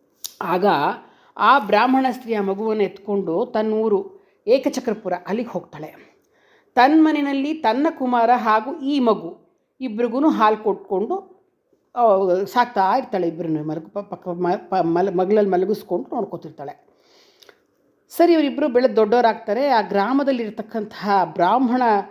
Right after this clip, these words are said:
ಮುಖ್ಯರಿಬ್ರು ಈ ಬಾಲಕರಿಗೆ ಉಪನಯನಾದಿ ಸಂಸ್ಕಾರಗಳನ್ನು ಮಾಡ್ತಾರೆ. ಅವರಿಬ್ರು ಕಂಕುಳಲ್ಲಿ ಜೋಳಿಗೆಗಳನ್ನು ಹಾಕಿ,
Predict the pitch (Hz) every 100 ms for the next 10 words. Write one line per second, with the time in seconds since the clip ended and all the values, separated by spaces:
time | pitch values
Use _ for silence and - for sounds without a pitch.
0 | - _ _ 226 226 240 208 180 226 254
1 | 190 208 247 226 202 190 247 240 226 208
2 | 208 202 190 196 185 202 262 196 190 185
3 | 156 - _ _ _ _ 247 247 262 -
4 | - - 403 - 269 269 285 262 262 208
5 | - 240 254 240 233 202 214 214 - _
6 | 254 262 -